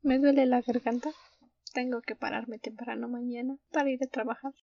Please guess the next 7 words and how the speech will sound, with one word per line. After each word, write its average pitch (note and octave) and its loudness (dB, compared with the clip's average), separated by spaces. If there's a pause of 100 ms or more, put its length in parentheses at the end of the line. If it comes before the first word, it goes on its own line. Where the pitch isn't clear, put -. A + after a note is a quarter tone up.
(140)
Creo E4+ 6
que D4 4
ya B3 6
ha - 4
quedado C4 6
bastante B3+ -4
claro A#3+ 4